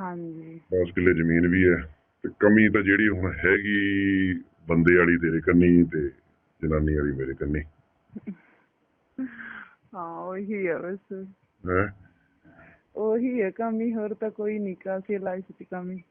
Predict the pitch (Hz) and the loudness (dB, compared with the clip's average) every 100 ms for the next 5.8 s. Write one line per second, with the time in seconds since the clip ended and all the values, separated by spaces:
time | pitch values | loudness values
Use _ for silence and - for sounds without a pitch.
0 | _ _ - 92 85 80 80 85 87 87 | _ _ -4 0 2 2 2 2 0 2
1 | 90 98 95 90 85 98 92 90 92 92 | 4 6 6 4 4 4 4 4 2 2
2 | 82 78 69 69 69 82 - 92 80 69 | 0 0 0 -2 -2 -4 0 0 2 0
3 | - 71 67 64 - 64 - - _ _ | -2 -4 -4 -6 -10 -14 -16 -20 _ _
4 | _ _ - - 82 76 76 71 69 80 | _ _ -20 -16 -16 -14 -10 -10 0 0
5 | - 85 80 73 73 76 - | 2 2 2 2 0 -2 -4